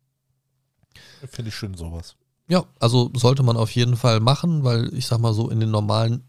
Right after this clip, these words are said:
Speaker 2: <clears throat> Nachrichten, wenn du jetzt eine Tagesschau anguckst oder so, kannst du da natürlich nicht groß filtern. Dann wird ja das präsentiert, was präsentiert werden soll.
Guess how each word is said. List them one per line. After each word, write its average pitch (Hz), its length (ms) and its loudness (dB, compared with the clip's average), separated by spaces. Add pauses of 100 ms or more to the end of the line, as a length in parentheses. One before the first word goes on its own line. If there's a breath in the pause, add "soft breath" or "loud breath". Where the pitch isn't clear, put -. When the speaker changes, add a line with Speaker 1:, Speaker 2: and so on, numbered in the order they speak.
(160)
Speaker 2:
<clears throat> 123 520 4
Nachrichten, 104 480 -2
wenn 101 100 -2
du 101 60 -4
jetzt - 100 -14
eine 101 80 -4
Tagesschau 110 480 -2
anguckst - 400 -6
oder 107 160 0
so, 104 120 2
kannst 110 260 -2
du 113 40 0
da 104 120 0
natürlich 101 340 -2
nicht 127 140 0
groß 127 200 0
filtern. 135 440 4 (760 soft breath)
Dann 107 160 -2
wird 104 160 0
ja 104 100 4
das 101 200 2
präsentiert, 104 500 -2
was 104 160 -4
präsentiert 107 800 -4
werden 101 260 0
soll. 113 380 4